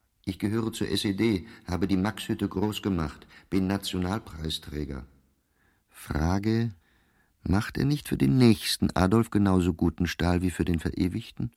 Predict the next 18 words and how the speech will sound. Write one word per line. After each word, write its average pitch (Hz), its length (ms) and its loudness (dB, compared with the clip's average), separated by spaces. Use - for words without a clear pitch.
Hat - 240 -4
man 120 120 2
ihn 123 200 6
seiner 107 220 6
Judenfreundlichkeit 92 1300 2
wegen 87 240 2
freigelassen 95 880 0
und - 220 -2
hochgestellt 95 1040 -4
oder 73 260 0
weil 85 120 2
man 95 160 2
ihn 98 180 -2
braucht? 62 460 -6
Dienstagabend, 104 840 -2
dreißigster 82 500 -4
Mai, 82 420 -2
Dresden. - 640 -4